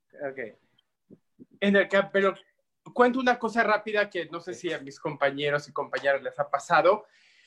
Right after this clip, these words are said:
Speaker 2: pero a veces estás en el camerino y dices, "Voy a salir y voy", y cuentas el chiste en el camerino y todos nos reímos, ja, ja, ja, y dices, "Voy a salir a decirlo a escena y va a ser un éxito".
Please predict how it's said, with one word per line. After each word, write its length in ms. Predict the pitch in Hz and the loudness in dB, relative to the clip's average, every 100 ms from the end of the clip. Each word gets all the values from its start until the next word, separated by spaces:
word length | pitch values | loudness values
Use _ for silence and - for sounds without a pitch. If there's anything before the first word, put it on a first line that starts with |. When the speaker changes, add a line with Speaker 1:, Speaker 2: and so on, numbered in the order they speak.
| _ | _
Speaker 2:
pero 160 | - 175 | 2 4
a 40 | |
veces 260 | 190 220 208 | 2 0 -4
estás 320 | 202 208 202 | 0 2 4
en 80 | 208 | 2
el 120 | 190 | 2
camerino 460 | 170 165 165 185 180 | 2 2 2 4 2
y 60 | |
dices, 340 | 175 175 170 143 | 0 -6 -4 4
"Voy 220 | 208 269 | 6 6
a 80 | 302 | 4
salir 320 | 208 175 196 | 0 -2 -4
y 40 | |
voy", 260 | 175 180 - | 0 0 -2
y 160 | 160 - | -10 0
cuentas 340 | 202 214 240 | 2 4 2
el 140 | 190 | -2
chiste 220 | - 175 185 | -4 -6 -2
en 80 | |
el 100 | 156 | -2
camerino 560 | 135 131 135 143 165 196 | 0 -2 -2 -4 0 0
y 100 | 170 | 2
todos 240 | 170 180 196 | 2 0 0
nos 160 | 147 | -2
reímos, 460 | 139 139 143 139 139 | 0 0 0 -4 -4
ja, 120 | 254 262 | -4 -2
ja, 140 | 233 | -2
ja, 140 | 175 | 0
y 60 | 160 | -4
dices, 220 | 151 165 | -6 -4
"Voy 200 | 165 202 | 4 6
a 80 | - | 4
salir 260 | 202 175 190 | 2 4 4
a 60 | |
decirlo 360 | 175 156 165 170 | 4 0 -2 0
a 20 | |
escena 260 | 165 160 165 | 0 -2 -4
y 60 | |
va 100 | 165 | -2
a 60 | 160 | -4
ser 180 | 180 165 | -4 -8
un 140 | 165 | -8
éxito". 500 | 160 - 156 - 131 | -12 -12 -8 -4 -6